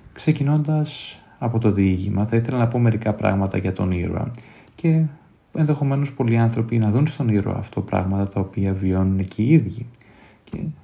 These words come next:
έρχονται σε εμάς πολλές φορές, ε, α-, θεραπευόμενοι, οι οποίοι έρχονται με συμπτώματα.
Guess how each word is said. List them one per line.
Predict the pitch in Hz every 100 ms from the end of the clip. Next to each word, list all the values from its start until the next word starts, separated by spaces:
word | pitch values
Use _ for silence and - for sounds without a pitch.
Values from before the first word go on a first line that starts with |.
| -
έρχονται | 170 160 156 135
σε | 120 113
εμάς | 92 98 - - -
πολλές | 98 98 98
φορές, | - 95 113 110 - - - _ _ -
ε, | 113 - - - _ _ _ _ _ _ _ _ _ - _ _ _ _
α-, | 117 107 -
θεραπευόμενοι, | 107 98 95 95 90 92 107 131 -
οι | 151 123
οποίοι | 117 127 127 127 135
έρχονται | 127 120 135 135
με | 139
συμπτώματα. | 139 - 151 147 - 196 135 117 - _